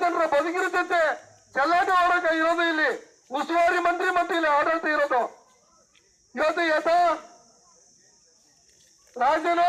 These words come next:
ತಥಾ ಮಂತ್ರಿ ಅನ್ನೋ ಲೆಕ್ಕಕ್ಕೆ ಇಲ್ಲಿ ಆಡಳಿತ ನಡೆದತ್ತೆ ಇಲ್ಲಿ. ಇವತ್ತು ದಯವಿಟ್ಟು ಇದನ್ನ ಅರ್ಥ ಮಾಡ್ಕೊಳ್ಳಿ. ಇದು ಬರೇ ಬಂಡಿ ಗ್ರಾಮದಾಗ ಒಂದ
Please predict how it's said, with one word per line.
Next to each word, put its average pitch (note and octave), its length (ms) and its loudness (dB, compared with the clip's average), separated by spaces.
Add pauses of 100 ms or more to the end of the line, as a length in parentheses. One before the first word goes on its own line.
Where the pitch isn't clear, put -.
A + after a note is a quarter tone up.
(120)
ತಥಾ D#4+ 220 0 (120)
ಮಂತ್ರಿ E4+ 280 -2
ಅನ್ನೋ E4 220 0
ಲೆಕ್ಕಕ್ಕೆ F4+ 380 -2
ಇಲ್ಲಿ F4+ 200 2
ಆಡಳಿತ F4 380 0
ನಡೆದತ್ತೆ D#4+ 380 0
ಇಲ್ಲಿ. C#4 180 -2 (920)
ಇವತ್ತು E4 260 0 (100)
ದಯವಿಟ್ಟು F4+ 360 0
ಇದನ್ನ E4+ 220 0
ಅರ್ಥ D#4 140 -2 (120)
ಮಾಡ್ಕೊಳ್ಳಿ. E4 380 0
ಇದು D4+ 160 -2
ಬರೇ E4 140 2 (100)
ಬಂಡಿ D#4+ 300 0
ಗ್ರಾಮದಾಗ D#4+ 440 0
ಒಂದ D#4 120 -2